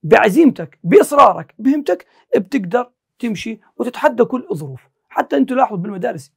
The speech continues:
يعني لسه إحنا بالدرس يمكن آخر الثالث بداية الرابع، فلسه الأمور كلها في البدايات. صحيح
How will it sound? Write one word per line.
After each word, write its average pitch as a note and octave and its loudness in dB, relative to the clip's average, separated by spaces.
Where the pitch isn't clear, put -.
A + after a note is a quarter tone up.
يعني F3+ -8
لسه - -2
إحنا G#3 -6
بالدرس F#3 -8
يمكن - -8
آخر G3+ -2
الثالث A#3 -4
بداية G#3 4
الرابع، G3+ -2
فلسه A3 -2
الأمور G3+ -6
كلها F3+ -8
في C#4+ -2
البدايات. B3+ 2
صحيح A#3+ 4